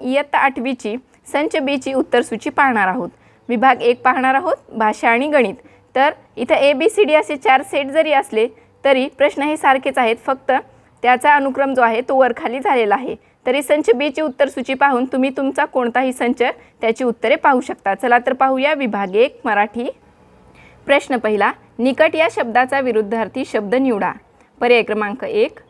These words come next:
दूर. प्रश्न दुसरा, पुढीलपैकी एकूण अशुद्ध शब्द किती? तल्लीन, आंतरजाल, विपुल, पावले, लडिवाळ,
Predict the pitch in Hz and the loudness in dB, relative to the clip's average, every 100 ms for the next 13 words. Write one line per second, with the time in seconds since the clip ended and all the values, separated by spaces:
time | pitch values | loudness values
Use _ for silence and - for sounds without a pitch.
0 | - 190 202 262 - _ _ _ _ _ | -10 -6 -2 -4 -4 _ _ _ _ _
1 | - 262 262 202 185 - 208 247 - _ | -2 -2 0 -4 -4 -2 0 0 -2 _
2 | _ _ 269 285 349 349 262 247 269 247 | _ _ -2 0 0 0 0 0 -4 0
3 | 226 262 285 226 - 247 214 359 - 196 | 0 0 -4 -4 -6 -6 -4 -4 -4 -2
4 | 220 233 247 190 160 _ _ _ - 254 | -2 -2 -8 -8 -12 _ _ _ -2 0
5 | 247 208 285 453 _ - 247 262 214 196 | 2 0 -2 -6 _ -4 -2 0 0 0
6 | 185 262 - - 247 262 208 240 330 _ | 0 0 -6 -6 -4 -2 -2 -2 -4 _
7 | - 254 262 214 196 - - - 247 254 | 0 4 4 2 -2 -4 -8 -6 -2 0
8 | 240 190 | 0 0